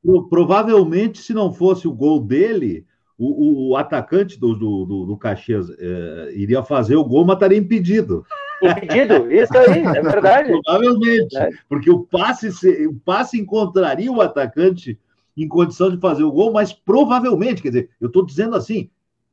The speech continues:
Speaker 1: é, é, parecia estar impedido, mas acontece que a bola parou na água, e ele deu o passe pra ele mesmo fazer o gol.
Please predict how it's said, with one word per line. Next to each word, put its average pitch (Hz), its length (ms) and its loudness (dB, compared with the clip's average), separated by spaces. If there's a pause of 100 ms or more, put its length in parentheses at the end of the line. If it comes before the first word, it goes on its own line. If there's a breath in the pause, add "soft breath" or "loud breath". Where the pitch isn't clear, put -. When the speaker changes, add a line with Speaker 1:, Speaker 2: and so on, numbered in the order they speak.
(120)
Speaker 1:
é, 143 280 -10
é, 143 60 -12 (100)
parecia 180 640 2
estar 214 300 0
impedido, 214 720 -2
mas 139 200 0
acontece 190 420 0
que 208 80 -8
a 226 60 -4
bola 226 280 -4
parou 233 240 0
na 254 120 0
água, 240 360 -2
e 220 300 -4
ele 220 140 -2
deu 196 240 -4
o - 100 -4
passe 220 300 -4
pra 226 140 -4
ele 233 140 -2
mesmo 220 360 -2
fazer 214 140 -6
o 226 60 -4
gol. 180 300 -4